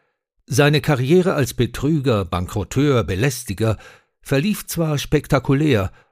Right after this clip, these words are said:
aber finanziell enttäuschend. Denn Trump startete mit einem Erbe von mehr als vierhundert Millionen Dollar.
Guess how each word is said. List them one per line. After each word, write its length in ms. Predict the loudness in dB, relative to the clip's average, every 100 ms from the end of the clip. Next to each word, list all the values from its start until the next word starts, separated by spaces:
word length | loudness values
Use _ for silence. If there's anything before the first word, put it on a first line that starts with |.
| _ _ _
aber 260 | -2 2 2
finanziell 680 | 2 2 2 0 0 0 0
enttäuschend. 800 | -2 -2 -2 -2 -4 -10 -14 -20 _ _ _ _ _ _ _ _ _
Denn 420 | 2 4 6 4
Trump 480 | 2 0 2 -2 -6 -12
startete 640 | -8 2 2 2 2 2
mit 160 | 2
einem 240 | 2 2 2
Erbe 400 | 2 2 4 2
von 280 | 2 0 2
mehr 220 | 0 0
als 260 | 0 -2
vierhundert 720 | -2 -2 2 4 2 0 -2 0
Millionen 500 | 0 2 2 2 0
Dollar. 440 | -2 -2 -4 -8